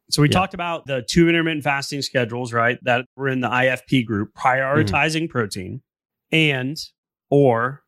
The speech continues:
Speaker 1: it was point one two to point two grams of protein per pound of body weight, excuse me, per meal, right? I just messed that up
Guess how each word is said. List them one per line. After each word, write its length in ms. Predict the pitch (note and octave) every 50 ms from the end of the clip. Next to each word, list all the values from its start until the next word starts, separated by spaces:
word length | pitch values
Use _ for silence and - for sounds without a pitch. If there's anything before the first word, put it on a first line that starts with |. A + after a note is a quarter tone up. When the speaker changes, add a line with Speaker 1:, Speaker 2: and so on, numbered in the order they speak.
| _ -
Speaker 1:
it 80 | D3
was 180 | C#3+ C3 B2+ -
point 400 | - - - - E3+ F3 E3+ -
one 280 | D3 D3+ D3+ D3+ D#3 D#3
two 460 | - - C#3 B2 A2+ A2 C#3 E3+ _ _ _ _ _ _ _ _ _ _ _ _ - -
to 80 | C3+
point 440 | A#2 - - F#3 F#3 F#3 - - -
two 460 | - - A#2 G#2 F#2+ F#2+ G#2+ C3 D3+ _ _ -
grams 400 | B2 B2+ C#3 C#3 C#3+ D3 D#3 D#3
of 100 | F3 -
protein 640 | - C#3+ B2+ A#2 G2+ - - G#2 F#2+ F#2 F#2+ C3+ D3+ _ _ _ _ _ _ _ _ _ _
per 140 | - D3+ C#3
pound 320 | B2 - C3 C3 C3+ C3+
of 80 | C3+ C3
body 300 | C#3 D3+ C#3+ C#3 B2 A2
weight, 320 | G2 F#2+ F#2 F2+ F#2+ F#2+ _ _ _ _ _ _ _ _ _ _ _ _ _ _ -
excuse 300 | - - - F3+ D#3+ C3
me, 120 | B2 A2+
per 220 | A2 _ - D#3 C#3+
meal, 320 | C#3 C3+ A2 E2 F2+ - _ _ _ _ _ -
right? 240 | B2+ A#2 B2 B2 - _ _ _ _ -
I 80 | C#3 C#3+
just 180 | C#3 C3+ B2
messed 200 | C#3 B2+ A#2 -
that 120 | - G#2 G2
up 200 | F#2 F2 _